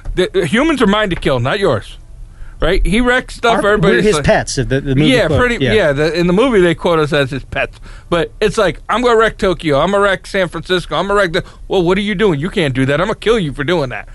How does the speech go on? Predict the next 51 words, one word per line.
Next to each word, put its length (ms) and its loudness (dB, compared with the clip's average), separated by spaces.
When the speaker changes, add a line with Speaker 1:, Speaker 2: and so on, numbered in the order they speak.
Speaker 1:
And 80 -6
then 80 0
he 80 -2
goes 220 0
and 100 -8
tears 260 -2
up 140 -6
the 80 -4
other 140 -4
monster. 240 -4
Speaker 2:
And, 80 -8
and 100 2
he 60 4
has 180 2
the 80 0
classic 420 0
hero 240 2
motif 480 0
where 120 2
he's 120 0
misunderstood, 840 0
so 320 0
even 240 2
the 60 2
good 200 0
guys 520 0
<laughs> 60 -8
go 140 2
after 300 0
him. 200 -4
Speaker 1:
Yeah. 280 -2
Speaker 2:
And 120 0
Speaker 1:
I 40 0
mean, 120 2
Speaker 2:
then 80 4
Speaker 1:
it 40 4
was 180 2
kinda 340 2
co-, 180 -6
I 80 0
did 240 0
do, 180 2
like, 220 0
a 60 0
fist 360 -2
pump 260 0
and 100 0
had 160 -2
some 140 -6
Speaker 2:
When 300 2
Speaker 1:
goosebumps 220 0